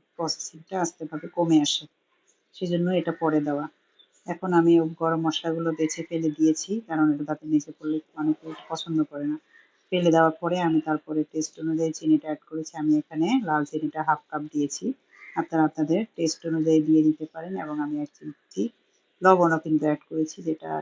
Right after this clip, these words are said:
ক্যামেরায় রেকর্ড হয়নি। দিয়ে তারপরে আমি এটাকে ভালোভাবে মিক্স করে then আমি হাফ কাপ রুম টেম্পারেচার রাখা লিকুইড দুধের সাথে দুই চা চামচ কাস্টার্ড পাউডার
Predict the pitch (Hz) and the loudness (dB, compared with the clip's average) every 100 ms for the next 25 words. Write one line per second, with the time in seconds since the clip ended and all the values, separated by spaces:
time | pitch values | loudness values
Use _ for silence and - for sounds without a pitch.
0 | 156 - _ _ - 165 156 _ _ 170 | -10 -20 _ _ -16 -14 -14 _ _ 4
1 | 160 156 156 151 151 160 160 151 165 277 | 4 6 4 4 0 -2 4 6 6 2
2 | - _ _ _ - - _ _ _ _ | -2 _ _ _ -20 -20 _ _ _ _
3 | _ _ _ _ _ _ 185 180 170 160 | _ _ _ _ _ _ 0 6 6 6
4 | 160 156 - 160 156 156 151 151 - 156 | 4 0 0 0 4 4 4 -2 -4 -2
5 | 156 151 156 156 156 151 - - 160 170 | 0 0 0 0 0 0 -2 -10 -6 -4
6 | 170 151 147 143 - 143 151 - - 156 | 0 0 0 -2 -4 -4 -6 -8 -4 -4
7 | - 160 151 - 160 151 156 156 156 147 | -2 -2 -2 -4 -4 -4 -6 -6 -6 -4
8 | 156 156 165 151 160 160 156 - 156 151 | -6 -6 -10 -12 -8 -4 -2 -2 -4 -4
9 | 156 156 - 160 - 196 - _ - - | 0 0 0 -4 -10 -12 -12 _ -20 -10
10 | 170 170 165 160 165 165 175 - 165 156 | 0 0 2 0 2 2 0 -4 -8 -10
11 | 180 - 160 160 156 | -14 -12 -4 0 0